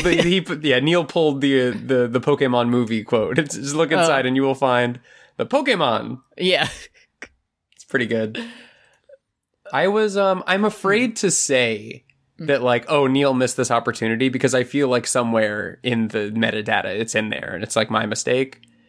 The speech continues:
Speaker 2: Uh-huh.
Speaker 1: Um, I was, I was just expecting some sort of Smosh pull. That felt like the, the exact kind of early internet and also just, like, uh,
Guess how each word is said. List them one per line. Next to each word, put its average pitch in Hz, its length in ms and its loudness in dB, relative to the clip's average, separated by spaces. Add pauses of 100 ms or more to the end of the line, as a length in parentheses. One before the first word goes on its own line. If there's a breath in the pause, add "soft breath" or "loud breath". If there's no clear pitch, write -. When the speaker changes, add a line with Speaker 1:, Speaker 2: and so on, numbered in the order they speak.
Speaker 2:
Uh-huh. 120 280 -4 (480)
Speaker 1:
Um, 113 480 0 (100)
I 202 220 2
was, 254 180 2
I 170 220 0
was 220 180 2
just 175 160 -6
expecting 135 580 0
some 123 220 0
sort 117 240 2
of 110 80 -2
Smosh 113 540 0
pull. 107 400 -6 (480)
That 156 200 0
felt 175 200 2
like 156 160 0
the, 147 180 2
the 131 140 2
exact 120 560 0
kind 117 460 2
of 110 640 -2 (800)
early 175 400 2
internet 139 880 2
and 127 180 0
also 127 320 0
just, 117 200 -6
like, 113 420 -2
uh, 110 320 0